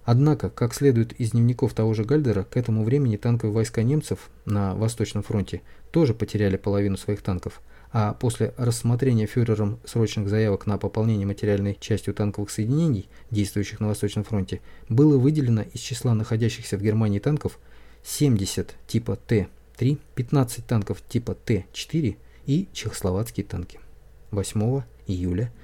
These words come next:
тысяча девятьсот сорок первого года. В результате восьмого июля четырнадцатая танковая дивизия Р К К с утра приводила себя в порядок, эвакуировала с поля боя и буксировала в ремонт подбитую технику. На сборные пункты аварийных машин армии и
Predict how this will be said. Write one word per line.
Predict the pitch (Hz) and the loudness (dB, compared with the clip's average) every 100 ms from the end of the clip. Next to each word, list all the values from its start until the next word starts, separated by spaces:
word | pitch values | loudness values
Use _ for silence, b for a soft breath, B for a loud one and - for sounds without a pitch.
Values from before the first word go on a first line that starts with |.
| B | B
тысяча | - 127 - | -4 -4 -2
девятьсот | 92 85 - 127 | -4 -4 -4 -2
сорок | 95 92 | -2 -2
первого | 95 95 | -2 -2
года. | 101 80 90 - - | -2 -4 -6 -14 -2
В | 117 | 2
результате | 113 143 170 135 | 4 4 2 2
восьмого | 120 - 151 120 | 0 2 2 4
июля | 151 131 | 2 2
четырнадцатая | 92 - 147 135 117 110 | 0 -2 2 2 2 -2
танковая | 107 117 117 110 | 0 0 2 2
дивизия | 120 107 107 | 2 2 2
Р | 117 | 0
К | 113 117 | -2 -4
К | 120 127 147 - | 0 0 -2 -6
с | - | -12
утра | 117 135 147 | -4 -2 0
приводила | - 107 110 135 | 2 2 4 2
себя | 123 120 123 | 2 0 0
в | |
порядок, | 120 139 131 92 - - - B B | 0 0 0 0 -4 -14 -20 B B
эвакуировала | 117 113 120 147 135 113 113 | 0 2 4 6 6 4 0
с | |
поля | - 117 104 | 0 0 0
боя | 113 113 | 2 2
и | - 113 110 | 2 -2 -2
буксировала | 107 113 - 123 104 98 | -2 -6 0 0 2 0
в | 101 | 2
ремонт | 117 113 95 | 2 2 0
подбитую | - 107 123 139 | -4 -2 -2 -2
технику. | - 95 95 - - - b b b | -2 -4 -4 -8 -10 -12 b b b
На | 110 | -4
сборные | 107 117 104 104 | 0 0 0 -2
пункты | - 123 117 101 | 0 -2 0 -4
аварийных | - 104 104 104 95 | -2 -2 0 -2 -2
машин | 98 98 113 98 | -6 -2 -4 -4
армии | - 123 123 87 - | -2 0 0 -2 -4
и | 104 | -6